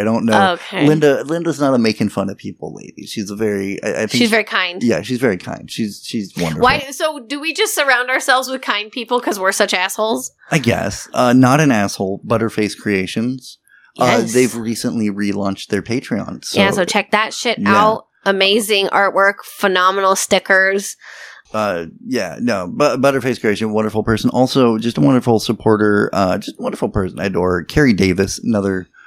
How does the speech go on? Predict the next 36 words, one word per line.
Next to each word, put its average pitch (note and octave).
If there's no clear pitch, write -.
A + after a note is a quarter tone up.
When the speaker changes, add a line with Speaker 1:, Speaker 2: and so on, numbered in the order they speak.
Speaker 1:
wonderful A2
supporter. G#2+
Somebody B2+
who's, G#2
I, A#2+
I'm C#3
pretty F3+
sure C#3+
she's A2+
seen A2+
my G#2+
stand-up. -
Speaker 2:
Yeah. G#3+
Speaker 1:
I, -
like, B2+
it's B2+
weird D3
the D3+
amount B2+
of A#2+
friends A#2+
you'll G#2+
have G#2+
that G#2
have F#2+
never G2+
seen B2
your A#2+
stand-up A#2+
and A#2
the A2
amount A2+
of A2
friends A#2
that's A2
like, A#2